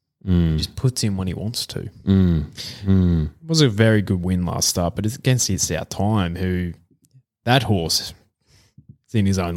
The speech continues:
Speaker 2: league. He has a bit of a think about it. Uh, but yeah, Paul Ailey, nice. What about Shelby?
Speaker 1: I think he needs another five weeks in a row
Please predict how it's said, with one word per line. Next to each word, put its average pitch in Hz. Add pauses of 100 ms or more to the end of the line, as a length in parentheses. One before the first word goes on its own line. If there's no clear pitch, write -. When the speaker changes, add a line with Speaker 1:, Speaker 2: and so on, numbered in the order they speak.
(140)
Speaker 2:
league. 117 (540)
He 123
has 107
a 92
bit 90
of 82
a 82
think 90
about 87
it. 170 (720)
Uh, 104
but 98
yeah, 123
Paul 120
Ailey, 104 (240)
nice. 101
What -
about 135
Shelby? - (2500)
Speaker 1:
I 92
think 92
he 92
needs 85
another 82 (500)
five 95
weeks 90
in 90
a 82
row 90